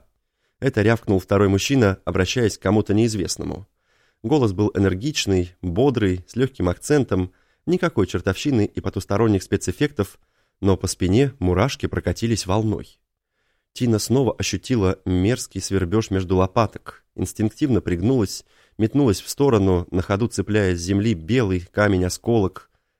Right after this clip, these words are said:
и вдруг, почти одновременно, что-то чпокнуло совсем рядом, словно открыли бутылку шампанского, и стало больно чуть повыше локтя.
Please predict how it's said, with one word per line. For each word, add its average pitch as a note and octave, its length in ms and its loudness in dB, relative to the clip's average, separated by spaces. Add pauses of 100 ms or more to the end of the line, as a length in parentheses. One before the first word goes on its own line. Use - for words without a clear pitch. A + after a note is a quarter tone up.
(180)
и F#2+ 80 0
вдруг, C#3 460 -2 (300)
почти F2+ 300 -2
одновременно, G#2 720 2 (240)
что-то - 300 -4
чпокнуло F#2+ 540 -2
совсем F#2 360 -2
рядом, A2 400 2 (360)
словно G#2+ 360 4
открыли A#2+ 320 0
бутылку G2+ 380 -2
шампанского, F#2+ 800 0 (340)
и G2 100 -2
стало C#3 340 0
больно B2 400 2
чуть - 240 -6
повыше G#2+ 400 0
локтя. - 520 -4